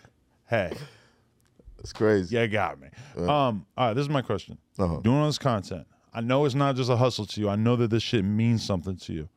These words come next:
Speaker 2: Right.
Speaker 1: What's an episode or a moment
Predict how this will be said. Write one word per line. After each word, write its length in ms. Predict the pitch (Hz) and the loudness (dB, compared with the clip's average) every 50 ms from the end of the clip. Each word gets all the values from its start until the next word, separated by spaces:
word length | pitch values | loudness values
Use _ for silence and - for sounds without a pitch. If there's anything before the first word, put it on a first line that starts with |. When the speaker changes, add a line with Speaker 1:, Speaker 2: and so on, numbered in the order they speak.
| _ | _
Speaker 2:
Right. 220 | - 95 82 73 - - _ _ _ _ _ _ _ _ | -4 -4 -4 -4 -6 -10 _ _ _ _ _ _ _ _
Speaker 1:
What's 300 | _ 104 117 127 - - | _ 0 0 0 0 0
an 120 | 147 139 123 | 0 0 2
episode 840 | 107 120 117 - 127 - - 147 139 139 135 135 139 143 147 160 143 - _ | 2 0 0 0 -2 0 0 2 2 4 4 2 2 0 -2 -4 -8 -10 _
or 260 | - - 113 127 131 | -4 0 2 2 2
a 40 | 127 | 2
moment 560 | 123 123 123 123 127 131 123 113 104 95 82 | 2 2 2 2 2 2 2 2 0 0 -2